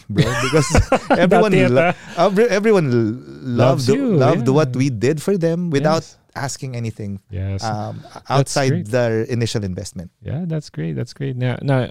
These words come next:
Speaker 2: now, let me ask you this one. Uh, so now, uh, definitely for now, real estate is a booming industry, right?
Speaker 1: Yes.
Speaker 2: Whether you, where, whether you, where, wherever you go, it's a booming industry.
Speaker 1: Yes,
Speaker 2: Now,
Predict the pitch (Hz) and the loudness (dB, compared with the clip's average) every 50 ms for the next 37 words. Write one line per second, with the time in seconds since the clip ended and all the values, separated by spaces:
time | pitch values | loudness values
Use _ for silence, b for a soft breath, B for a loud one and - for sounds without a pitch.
0 | - 127 131 127 117 101 92 - - - 110 117 123 127 131 117 107 107 110 104 | -4 -2 0 2 2 2 0 -2 -6 -4 -2 -2 0 0 -2 -2 -2 -2 -2 -4
1 | - - - 92 87 - 104 117 147 131 - - - 87 85 85 82 - - - | -6 -6 -8 -8 -6 -4 -2 -2 -2 -2 -4 -6 -10 -12 -12 -12 -12 -14 -16 -20
2 | _ _ 90 90 90 87 - 104 95 90 85 - _ _ _ _ _ _ _ _ | _ _ -8 -8 -6 -6 -4 -4 -4 -4 -6 -8 _ _ _ _ _ _ _ _
3 | _ _ _ _ - 110 104 95 87 85 87 95 - _ _ _ - 95 90 90 | _ _ _ _ -6 -4 -2 -2 -2 -2 -4 -8 -12 _ _ _ -6 -4 -4 -2
4 | 87 92 98 127 131 - 160 165 151 - 117 110 113 117 113 104 - - 123 113 | -2 -2 0 -2 0 0 -2 -4 -2 -2 -2 -2 0 0 -2 -4 -6 -6 -6 -4
5 | 101 90 92 92 92 90 90 98 113 135 139 135 127 113 - - 110 107 107 - | -4 -4 -4 -4 -4 -4 -4 -2 -2 -2 0 0 -2 -4 -2 -2 -2 -2 -2 -4
6 | _ - - 92 95 98 92 90 101 101 101 101 98 90 90 90 90 87 - - | _ -12 -10 -8 -6 -6 -4 -4 -6 -6 -6 -6 -6 -6 -6 -6 -8 -10 -12 -14
7 | - 90 87 85 82 82 104 104 101 101 - - - - 87 82 80 82 82 82 | -14 -14 -12 -10 -8 -6 -4 -4 -4 -4 -8 -12 -14 -14 -12 -12 -10 -10 -8 -8
8 | 82 85 85 90 - - - 87 82 82 82 85 - - - 92 92 90 92 90 | -8 -8 -8 -8 -10 -10 -10 -10 -8 -8 -8 -10 -10 -8 -6 -4 -4 -2 -4 -4
9 | 90 - - 90 92 95 95 90 92 98 101 101 107 110 107 113 110 110 113 110 | -4 -6 -8 -8 -6 -6 -6 -4 -4 -4 -2 -2 -2 -2 0 0 0 0 0 0
10 | 110 101 98 101 98 101 98 101 104 95 - 92 - 95 92 98 92 90 90 90 | 2 2 2 2 0 0 -2 -4 -6 -10 -12 -10 -8 -6 -6 -6 -6 -6 -4 -6
11 | 85 - - - 85 87 - _ _ 87 98 92 85 - - - - 104 107 104 | -6 -8 -8 -10 -12 -12 -12 _ _ -10 -10 -10 -10 -10 -14 -10 -6 -4 -2 -2
12 | 98 | -2